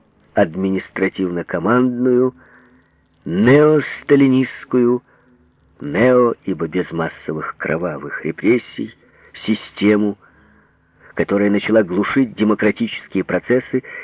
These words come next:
и безропотной жертвой которой он и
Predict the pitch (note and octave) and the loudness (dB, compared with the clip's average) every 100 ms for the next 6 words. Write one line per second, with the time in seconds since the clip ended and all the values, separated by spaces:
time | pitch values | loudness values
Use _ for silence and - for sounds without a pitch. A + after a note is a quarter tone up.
0 | - - - G2 G#2 F#2 A2+ A#2+ A#2 - | -18 -12 -4 0 0 2 4 2 0 -2
1 | G#2 F2+ A#2+ C#3+ - C#3 C3 - A#2 G2 | 0 2 2 2 0 -2 0 -2 -2 0
2 | A2 G2+ G#2 G#2 _ _ _ _ _ _ | 0 -2 -8 -12 _ _ _ _ _ _
3 | _ _ - D#3 | _ _ 0 0